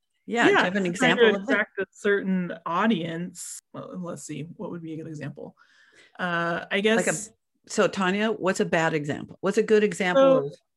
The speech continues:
Speaker 1: a bad example?
Speaker 2: Yeah, I guess a good example would be, you know, if you're marketing a really high-end medical spa or something, and in the photos, there's a lot of clutter, the decor isn't great, you know, your employees are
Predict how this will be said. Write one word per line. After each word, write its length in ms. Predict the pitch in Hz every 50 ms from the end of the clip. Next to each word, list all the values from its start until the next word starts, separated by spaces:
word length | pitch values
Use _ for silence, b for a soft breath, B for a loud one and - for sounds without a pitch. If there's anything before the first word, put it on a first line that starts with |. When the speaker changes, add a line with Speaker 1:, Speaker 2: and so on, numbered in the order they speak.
| _
Speaker 1:
a 80 | 151 147
bad 240 | 147 151 143 139 135
example? 560 | 135 131 143 160 - - - - - - -
Speaker 2:
Yeah, 380 | 403 415 330 269 214 - - 220 220 214 -
I 80 | 254 277
guess 200 | 330 339 - -
a 60 | 370
good 160 | 339 302 277
example 440 | 269 233 233 226 220 220 214 220 214
would 120 | 202 185
be, 280 | 175 190 185 185 180 170
you 120 | - 202
know, 140 | 196 185 185
if 120 | 185 185 -
you're 120 | 226 262
marketing 460 | 269 254 214 202 202 196 185 185 180
a 80 | 175 170
really 240 | 165 170 165 165 170
high-end 600 | 180 185 175 165 165 165 165 165 165 165 165 151 - - - _
medical 320 | - 185 190 190 185 185 175
spa 500 | - - - 156 156 147 147 156 156 -
or 80 | - 156
something, 580 | 156 - 147 143 143 147 147 151 160 160 147 - _
and 500 | 175 165 165 165 165 165 165 165 165 151 - - _ _ _ _ _ _ _ _ _ _ _ _ _ _ _ _ _ _ _ _
in 120 | - 208 208
the 100 | 214 208
photos, 600 | 208 226 220 _ 202 202 202 190 185 185 180 185
there's 260 | - 175 170 170 160
a 100 | 160 -
lot 220 | 165 160 165 160 160
of 280 | 160 156 156 143 - _ _
clutter, 720 | - - - 269 254 247 247 240 240 240 233 233 233 214
the 140 | - 175 165
decor 400 | 180 180 - - 226 220 226 220
isn't 280 | 220 220 226 214 208
great, 500 | 208 196 196 196 190 190 190 190 190 - -
you 480 | 233 - - _ - - - 185 175
know, 120 | 170 165 165
your 180 | 160 170 180
employees 480 | 180 180 - - 202 196 196 196 185 180
are 320 | 180 175 175 175 - -